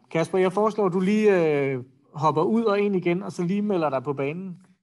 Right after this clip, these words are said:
Så kan jeg lige sige lidt om, øh, hvem det er, vi, øh, snart skal til at høre. Øhm, jeg er lidt i tvivl, om det er Kasper Erik eller Erik, men, øh,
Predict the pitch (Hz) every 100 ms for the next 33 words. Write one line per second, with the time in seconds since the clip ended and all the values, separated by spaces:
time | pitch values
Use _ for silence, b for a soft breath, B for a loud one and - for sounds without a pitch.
0 | _ - 151 175 160 180 185 190 175 170
1 | 160 156 151 143 135 123 151 143 135 143
2 | 160 147 131 120 117 113 110 - 151 151
3 | - 131 147 120 131 151 156 _ _ _
4 | _ _ _ - 139 135 127 123 123 113
5 | _ _ _ - 135 - 147 127 127 123
6 | 131 123 - 247 220 165 151 139 143 143
7 | 131 120 117 - 120 - 151 156 196 208
8 | 170 135 180 165 185 196 - 190 156 139
9 | 135 123 120